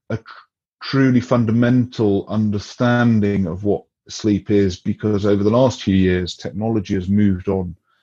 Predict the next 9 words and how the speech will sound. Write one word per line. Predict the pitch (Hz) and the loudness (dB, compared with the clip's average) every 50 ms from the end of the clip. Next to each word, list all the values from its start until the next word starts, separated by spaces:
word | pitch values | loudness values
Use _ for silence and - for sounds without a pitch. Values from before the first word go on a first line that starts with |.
| _ _ _ _ _ _ _ | _ _ _ _ _ _ _
such | _ - - - - 139 - - - - - - - | _ -16 -6 -2 -2 -2 -2 -4 -8 -10 -10 -6 -4
a, | 98 104 - - 95 101 | -4 -4 -4 -2 -4 -6
a, | - - | -4 -4
a | 95 | -6
huge | 92 - - 123 120 110 98 101 | -8 -6 -2 0 2 2 2 2
amount | 101 107 104 101 98 92 - - | 2 2 2 2 0 -2 -4 -4
with | 92 104 98 95 92 - _ - - - _ _ _ _ _ _ _ | -2 0 0 0 -2 -4 _ -20 -20 -20 _ _ _ _ _ _ _
tools | - - - 147 143 139 139 135 127 123 117 101 - - - _ _ _ _ _ _ _ - | -4 0 2 2 4 4 4 4 4 4 2 0 -2 -8 -18 _ _ _ _ _ _ _ -6
to | - - 123 117 113 113 - - | 0 2 4 4 4 4 2 -2